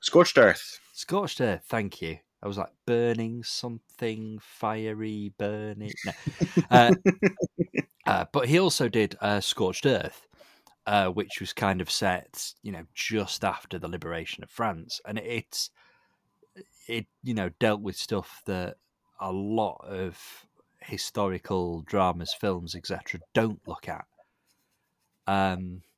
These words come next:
Speaker 2: and I, I really like that. It, it's a very, very sort of interesting thing to dig into, such a significant, huge part of history, but kind of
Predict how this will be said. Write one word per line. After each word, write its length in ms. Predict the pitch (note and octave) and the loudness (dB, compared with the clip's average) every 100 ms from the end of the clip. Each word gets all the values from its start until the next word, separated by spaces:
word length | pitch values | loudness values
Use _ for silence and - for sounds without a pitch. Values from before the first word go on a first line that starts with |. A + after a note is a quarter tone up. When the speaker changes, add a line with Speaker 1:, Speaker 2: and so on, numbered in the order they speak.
| _ | _
Speaker 2:
and 140 | A2 A2+ | -4 -2
I, 160 | G#2 A2+ | -2 0
I 100 | A2+ | 0
really 320 | A#2 C3+ G#2+ | 4 4 4
like 280 | G2 G2 - | 2 2 0
that. 200 | F2 D#2+ | -6 -4
It, 140 | F2 F#2 | -4 -6
it's 300 | F#2 - - | -6 -6 -8
a 40 | |
very, 280 | F2 G#2 F#2+ | -2 0 0
very 260 | G2 F#2 F2 | -2 -4 -4
sort 260 | - F#2 | -6 -8
of 60 | F2+ | -8
interesting 540 | F2 - E2+ - F2+ | -10 -8 -8 -10 -14
thing 180 | F2+ E2 | -12 -12
to 120 | - | -12
dig 220 | D2+ E2+ | -6 -6
into, 440 | E2+ E2+ E2 - D#2+ | -4 -6 -6 -8 -6
such 260 | - G2 | -6 -8
a 40 | - | -8
significant, 760 | - F#2+ G2 G2+ G2 - E2+ | -6 -4 -2 -2 -2 -8 -10
huge 480 | - - G2+ F#2+ - | -10 -6 -4 -4 -6
part 340 | - F#2 E2 - | -8 -6 -6 -8
of 100 | - | -10
history, 500 | F#2 - - F2+ F2+ | -10 -10 -14 -14 -14
but 160 | - | -16
kind 300 | - F#2 F2+ | -6 -2 -2
of 80 | F2 | -6